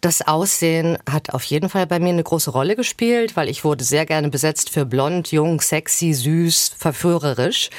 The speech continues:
Das ändert sich aber. Deswegen, man muss sich da keine Illusionen machen als Schauspielerin. Die beste Zeit ist tatsächlich so bis fünfunddreißig.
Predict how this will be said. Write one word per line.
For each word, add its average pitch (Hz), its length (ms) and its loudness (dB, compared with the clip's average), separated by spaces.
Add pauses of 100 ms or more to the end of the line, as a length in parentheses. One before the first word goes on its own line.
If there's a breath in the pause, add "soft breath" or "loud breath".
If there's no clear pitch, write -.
(520 loud breath)
Das - 400 2 (160)
ändert 262 400 2
sich - 240 -2
aber. 120 200 -2
Deswegen, 165 400 0
man 165 140 2
muss 185 140 0
sich - 100 -6
da 180 100 0
keine 170 280 -2
Illusionen 175 480 2
machen 226 200 0
als 196 220 -2
Schauspielerin. 220 840 0 (200 loud breath)
Die 170 100 -2
beste 185 400 -2
Zeit 180 420 0
ist - 180 -2
tatsächlich 180 560 -2
so 185 160 0
bis - 240 -2
fünfunddreißig. 131 960 0